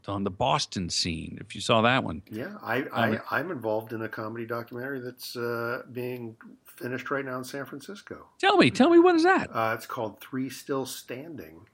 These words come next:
Speaker 2: and
Speaker 1: <laughs>
Speaker 2: it, it, it's about comedy in the early eighties through present
Speaker 1: Oh.
Speaker 2: day, and it follows the, uh, the journey, uh, of, uh, Will Durst, Johnny Steele, and Larry Bubbles Brown.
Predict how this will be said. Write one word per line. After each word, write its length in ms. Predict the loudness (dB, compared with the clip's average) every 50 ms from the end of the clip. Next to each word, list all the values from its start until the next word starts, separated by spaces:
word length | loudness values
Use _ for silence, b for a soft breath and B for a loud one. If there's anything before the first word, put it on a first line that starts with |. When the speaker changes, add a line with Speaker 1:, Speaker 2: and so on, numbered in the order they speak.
| _ _ _ _ -14
Speaker 2:
and 460 | -12 -8 -6 -6 -6 -6 -8 -10 -10
Speaker 1:
<laughs> 40 | -8
Speaker 2:
it, 140 | -8 -8 -8 -10 -14 -14 -12
it, 240 | -10 -10 -10 -10 -12 -16 -14 -10
it's 220 | -10 -10 -8 -8
about 340 | -6 -4 -2 -2 -2 -4 -6
comedy 540 | -8 -4 -2 -2 -2 -2 -2 -2 -4 -4 -6
in 120 | -6 -6
the 140 | -4 -4 -4
early 320 | -4 -4 -4 -6 -8 -10 -10 -10
eighties 560 | -8 -8 -8 -8 -8 -10 -12 -12 -16 -16 -12
through 180 | -10 -8 -8 -8
present 440 | -8 -6 -6 -6 -6 -6 -6 -4 -4 -4 -2
Speaker 1:
Oh. 20 | -2
Speaker 2:
day, 200 | -4 -4 -4 -6
and 80 | -6 -8
it 120 | -10 -10
follows 540 | -6 -4 -4 -2 -2 -4 -4 -6 -6 -10 -14 B B B B B B B B B _ -8
the, 360 | -6 -4 -4 -2 -2 -2 -2
uh, 100 | -4 -6 -8 -10
the 140 | -10 -10 -10
journey, 720 | -8 -10 -4 0 2 4 4 4 2 0 -4 -8 -10 -14 _ _ -12 -8
uh, 380 | -6 -4 -4 -4 -6 -8 -10 -10
of, 260 | -8 -8 -8 -8 -10 -14 -14 -14
uh, 120 | -14 -12 -10
Will 300 | -8 -4 -2 -2 -2 -2 -2
Durst, 540 | -2 -2 0 0 0 -2 -6 -12 -18 -18
Johnny 360 | -12 -8 -6 -6 -4 -6 -6 -6
Steele, 480 | -8 -10 -10 -8 -6 -6 -4 -4 -4
and 120 | -6 -4 -2
Larry 280 | 0 0 2 2 0
Bubbles 400 | 0 -2 -4 -4 -4 -6 -8 -8
Brown. 380 | -8 -8 -8 -8 -8 -12 -16